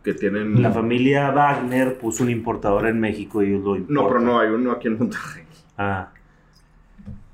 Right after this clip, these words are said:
Speaker 2: Y, y bueno, ese es, eh, para mí me marcó eso porque, porque, porque son vinos que hoy en día no.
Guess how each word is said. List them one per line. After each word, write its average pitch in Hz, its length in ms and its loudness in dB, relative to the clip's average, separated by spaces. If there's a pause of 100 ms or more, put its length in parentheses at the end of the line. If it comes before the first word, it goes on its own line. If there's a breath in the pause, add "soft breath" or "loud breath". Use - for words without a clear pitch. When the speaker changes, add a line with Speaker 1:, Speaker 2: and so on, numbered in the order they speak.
(720)
Speaker 2:
Y, 117 600 2 (300)
y 131 100 6
bueno, 110 480 4
ese 123 240 0
es, 127 160 -2
eh, - 120 -6
para 113 200 0
mí 127 160 6
me 147 100 6
marcó 147 380 4
eso 135 340 -4
porque, 104 560 -6 (880)
porque, 110 640 -4 (2250)
porque 120 280 -2
son 139 240 4
vinos 143 360 4
que 135 200 4
hoy 127 220 6
en 131 100 4
día 123 220 4
no. 117 300 -2